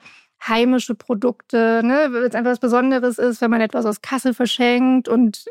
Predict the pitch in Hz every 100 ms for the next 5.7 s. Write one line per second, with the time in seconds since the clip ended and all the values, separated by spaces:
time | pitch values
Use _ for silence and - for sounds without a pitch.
0 | 214 226 233 - 226 220 220 - 202 202
1 | 214 208 240 285 240 233 240 240 247 240
2 | 254 240 240 247 247 233 226 - 233 220
3 | - - _ - 254 240 - 247 240 254
4 | - 240 240 247 233 226 - 254 226 -
5 | _ _ _ _ - 254 247